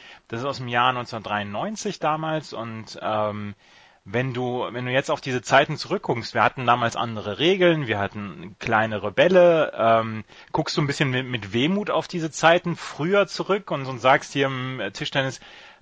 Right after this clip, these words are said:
ähm, ist jetzt nicht mehr so meins oder, oder wie ist das heute? Also ich zum Beispiel persönlich aus der, aus der eigenen Spielweise hab damals gesagt, „Mensch,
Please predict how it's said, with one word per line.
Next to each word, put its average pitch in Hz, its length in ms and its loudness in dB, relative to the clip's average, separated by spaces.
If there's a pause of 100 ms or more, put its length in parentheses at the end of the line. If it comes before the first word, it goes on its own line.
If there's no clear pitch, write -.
ähm, 123 340 2
ist 135 160 -4
jetzt 139 180 0
nicht 147 160 -2
mehr 156 140 0
so 147 120 -2
meins 139 480 2
oder, 151 240 4
oder 131 300 0
wie 143 120 -6
ist - 160 -4
das 120 180 0
heute? 110 520 0
Also 117 300 0 (260)
ich - 220 -4
zum 180 140 2
Beispiel 160 440 2 (180)
persönlich 147 440 0
aus 127 120 0
der, 117 120 0
aus 98 100 -2
der 104 180 0 (120)
eigenen 127 380 2
Spielweise 170 520 2
hab - 140 -6
damals 135 300 -2
gesagt, 127 260 0
„Mensch, 135 240 -6